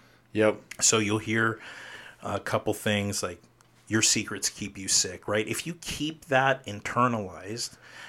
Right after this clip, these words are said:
Speaker 2: right?
Speaker 1: Right.
Speaker 2: Um, think about a black,
Speaker 1: S-,
Speaker 2: think about black mold. Think about cancer. Where
Speaker 1: It
Speaker 2: does it survive?
Speaker 1: Right, in the dark.
Speaker 2: In the dark.
Speaker 1: Yeah.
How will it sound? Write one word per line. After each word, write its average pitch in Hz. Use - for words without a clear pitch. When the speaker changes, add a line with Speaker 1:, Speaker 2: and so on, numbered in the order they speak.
Speaker 2:
right? 110
Speaker 1:
Right. 107
Speaker 2:
Um, 107
think 147
about 139
a -
black, 104
Speaker 1:
S-, -
Speaker 2:
think 175
about 202
black 120
mold. 98
Think 127
about 139
cancer. 98
Where 117
Speaker 1:
It 170
Speaker 2:
does 143
it 135
survive? 87
Speaker 1:
Right, 107
in 98
the 95
dark. 95
Speaker 2:
In 101
the 101
dark. 98
Speaker 1:
Yeah. 92